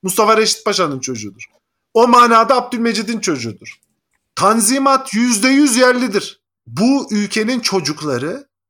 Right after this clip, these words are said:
kendi vatanlarında onurlu ve mutlu yaşayabilmek için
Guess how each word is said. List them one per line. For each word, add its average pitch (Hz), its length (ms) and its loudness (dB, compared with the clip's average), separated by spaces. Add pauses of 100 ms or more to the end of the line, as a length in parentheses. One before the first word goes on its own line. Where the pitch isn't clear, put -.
(160)
kendi 226 440 -2
vatanlarında 226 840 0
onurlu 226 640 0
ve 311 80 2
mutlu 262 320 -2
yaşayabilmek 208 800 0
için 139 340 -8